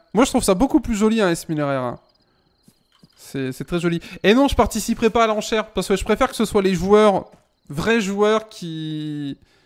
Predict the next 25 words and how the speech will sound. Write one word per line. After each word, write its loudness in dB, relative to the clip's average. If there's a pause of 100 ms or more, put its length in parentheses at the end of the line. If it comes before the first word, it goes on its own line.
(340)
qui, -6
qui, -14
qui... -14
qui... -16
qui... -10
participent. -6
Je -12
trouve -16
ça -4
beaucoup -8
plus -6
intéressant, -2
en -8
fait. -14 (480)
Moi, 0
je, -2
j'ai -12
pas -2
besoin -2
d'avoir -2
cette -10
voiture -6
dans -6
mon -8
garage. -6